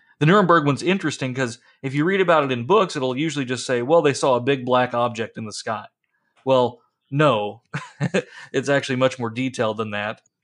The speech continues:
And we thank-, we're thankful that these men, uh, were able to write down detailed descriptions of what they saw.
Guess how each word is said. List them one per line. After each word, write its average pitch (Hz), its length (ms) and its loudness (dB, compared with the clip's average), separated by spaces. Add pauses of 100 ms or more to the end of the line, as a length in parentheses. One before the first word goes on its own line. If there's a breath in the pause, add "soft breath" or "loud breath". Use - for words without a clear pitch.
(120)
And 127 100 -2
we 120 120 -2
thank-, 135 340 -2
we're 120 120 -8
thankful 151 340 0
that 117 120 -4
these 120 220 -6
men, 117 300 -4 (520 loud breath)
uh, 120 80 0
were 117 160 2
able 113 200 2
to 107 60 -2
write 117 200 2
down 110 220 -4
detailed 117 360 -4
descriptions 113 520 -8
of 104 80 -12
what 107 160 -6
they 87 100 -20
saw. 127 420 -4